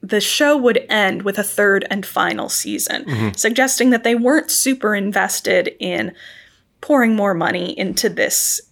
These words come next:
Speaker 1: into this show, and maybe not so much in, in promoting it for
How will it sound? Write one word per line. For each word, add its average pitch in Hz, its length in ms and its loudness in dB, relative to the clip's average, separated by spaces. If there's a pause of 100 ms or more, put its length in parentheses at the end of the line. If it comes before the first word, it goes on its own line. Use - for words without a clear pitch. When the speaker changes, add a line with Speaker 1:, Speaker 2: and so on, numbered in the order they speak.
Speaker 1:
into 208 240 -2
this 185 160 2
show, - 420 0
and 254 140 4
maybe 294 260 6
not 269 320 4
so 220 140 -2
much 208 280 -2
in, 180 280 -4
in 202 100 -2
promoting 190 540 0
it - 200 -4
for - 480 -4